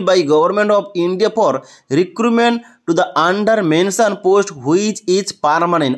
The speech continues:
অর্থাৎ এই পোস্টে তোমাদের যে অফিসিয়াল নোটিফিকেশনটা আউট করা হয়েছে, এখানে তোমাদের স্থায়ী পদে চাকরি হবে। ওকে, যেখানে নিচে তোমাদের ছকের মাধ্যমে পোস্টের নাম দেওয়া রয়েছে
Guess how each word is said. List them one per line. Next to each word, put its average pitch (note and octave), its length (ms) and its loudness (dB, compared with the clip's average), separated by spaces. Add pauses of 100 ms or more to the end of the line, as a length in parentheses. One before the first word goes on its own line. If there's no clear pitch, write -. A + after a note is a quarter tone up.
(120)
অর্থাৎ C#3+ 320 0 (420)
এই A3 80 2 (120)
পোস্টে A#3 420 0
তোমাদের G#3 320 2 (120)
যে A3 80 2 (220)
অফিসিয়াল G#3 420 -2
নোটিফিকেশনটা G3+ 640 -2 (160)
আউট D#3 180 0
করা G#3 160 0
হয়েছে, G#3 300 0
এখানে G3 280 0
তোমাদের G3+ 300 0 (380)
স্থায়ী G3 320 0 (140)
পদে G3 280 0
চাকরি D3+ 320 -2
হবে। A2 160 -6 (300)
ওকে, G#3+ 160 0 (460)
যেখানে F#3 360 0 (480)
নিচে G3 280 0
তোমাদের B3 280 2 (120)
ছকের F#3+ 300 0 (100)
মাধ্যমে G#3+ 400 0 (340)
পোস্টের G3+ 420 2 (120)
নাম D#3+ 220 2
দেওয়া A3 180 4
রয়েছে A3 300 0